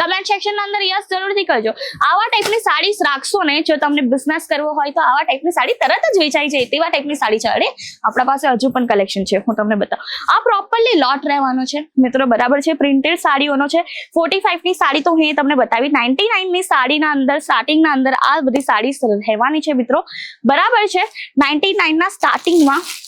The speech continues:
આવા ટાઈપની સાડી રહેશે. કલર વેરાયટીઝ જુઓ, કેટલા સરસ સરસ કલર વેરાયટીઝ છે ને, ગામડાના અંદર ઇઝીલી સેલ થઈ શકે. અને આપણા ગામડાના અંદર કેવું હોય મિત્રો કે દેખાદેખી વધારે હોય, બરાબર? હવે આ બાજુના ઘરમાં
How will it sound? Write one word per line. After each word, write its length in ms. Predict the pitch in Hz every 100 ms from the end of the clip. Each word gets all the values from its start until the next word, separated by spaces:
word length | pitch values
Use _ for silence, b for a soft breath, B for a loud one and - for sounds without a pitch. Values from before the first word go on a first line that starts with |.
| - 226
આવા 160 | 247
ટાઈપની 280 | 254 254 254
સાડી 300 | 254 208 214
રહેશે. 220 | 196 190 190 -
કલર 200 | 247 262
વેરાયટીઝ 320 | 233 196 202 -
જુઓ, 120 | 151 - B B B B
કેટલા 260 | 370 415 480
સરસ 200 | 370 311
સરસ 300 | - 339 339 -
કલર 280 | 277 277 269
વેરાયટીઝ 360 | 240 233 233
છે 180 | - 240
ને, 100 | 294
ગામડાના 560 | 330 233 226 254 269 262
અંદર 140 | 254 262 240
ઇઝીલી 240 | 226 247 240
સેલ 120 | 220
થઈ 140 | 233 233
શકે. 260 | 208 - - 539 B
અને 140 | 285 415
આપણા 180 | 453 427
ગામડાના 420 | 311 247 240 339
અંદર 160 | 370 392 -
કેવું 180 | 440 466
હોય 100 | 339
મિત્રો 320 | 311 262 277 359 B B -
કે 80 | 381 453 -
દેખાદેખી 480 | 277 269 359 349 320
વધારે 300 | 254 240 202
હોય, 140 | 196
બરાબર? 340 | 208 294 415 -
હવે 80 | 254
આ 360 | 302 226 233 294
બાજુના 380 | 294 269 302 285
ઘરમાં 340 | 277 269